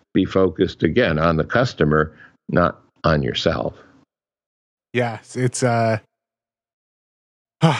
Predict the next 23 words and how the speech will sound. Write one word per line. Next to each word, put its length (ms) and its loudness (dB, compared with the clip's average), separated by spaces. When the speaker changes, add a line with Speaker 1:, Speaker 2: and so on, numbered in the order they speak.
Speaker 2:
it's 180 0
a 40 4
mistake 420 0
that 100 2
I've 220 0
made 200 0
myself, 500 -4
I, 280 -4
I, 180 -4
I'm 160 -4
willing 280 4
to 120 2
admit. 460 -4
<laughs> 140 -6
Speaker 1:
Well, 420 0
that's 200 0
okay. 360 2
We 120 2
all 140 2
make 240 0
mistakes. 500 0
I've 240 2
probably 520 0